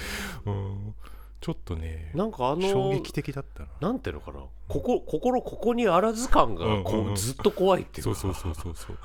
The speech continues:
Speaker 1: で、それをもって、なんかこれ演技がダメすぎるみたいな批判もあるのもわかるんだけど、
Speaker 2: うん。
Speaker 1: でもなんか、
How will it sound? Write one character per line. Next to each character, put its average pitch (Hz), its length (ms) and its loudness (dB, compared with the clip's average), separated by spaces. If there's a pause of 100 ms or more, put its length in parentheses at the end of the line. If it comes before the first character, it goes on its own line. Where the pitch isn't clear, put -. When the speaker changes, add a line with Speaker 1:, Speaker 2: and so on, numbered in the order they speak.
(340)
Speaker 1:
で、 123 60 -4
そ 220 160 6
れ 262 120 4
を 269 120 4
も 254 320 2
っ - 60 -2
て、 143 540 4 (180)
な 127 100 4
ん - 20 -2
か 101 100 -2
こ - 140 -8
れ 98 120 0
演 190 200 6
技 98 120 -2
が 90 80 0
ダ 90 120 0
メ 135 120 4
す 160 120 0
ぎ 156 120 0
る 92 100 0
み 82 100 -8
た 85 160 -6
い 80 60 -8
な 87 320 -4
批 - 260 -4
判 117 300 2
も 117 340 -2
あ 127 140 6
る 110 100 2
の 82 80 -4
も 90 300 -4 (240)
わ 120 160 4
か 226 180 2
る 110 180 2
ん 80 60 -8
だ 78 140 -8
け 82 140 -10
ど、 82 180 -8
Speaker 2:
う 85 100 -6
ん。 76 160 -6 (320)
Speaker 1:
で 160 120 -2
も 101 100 0
な 90 100 -4
ん 117 120 -6
か、 76 220 -10